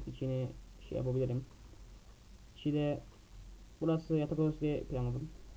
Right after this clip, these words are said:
Şöyle. Buradan bir giriş. Bu ne ya? Buradan bir,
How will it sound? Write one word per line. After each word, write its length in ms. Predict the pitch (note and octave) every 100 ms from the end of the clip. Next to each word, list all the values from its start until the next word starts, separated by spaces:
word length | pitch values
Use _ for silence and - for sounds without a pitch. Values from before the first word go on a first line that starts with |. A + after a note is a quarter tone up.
| - - - - -
Şöyle. 320 | - - - - - - - - - - - - - - - - - -
Buradan 320 | D#3+ E3+ F3+
bir 80 | E3+
giriş. 400 | E3+ F3 F#3+ - - - - - - - - - - - - - - - - - - - - -
Bu 40 | C#3
ne 40 |
ya? 220 | B2+ B2+ C3 B2+ -
Buradan 400 | D3+ D3+ D#3+ D#3
bir, 180 | D#3 D3+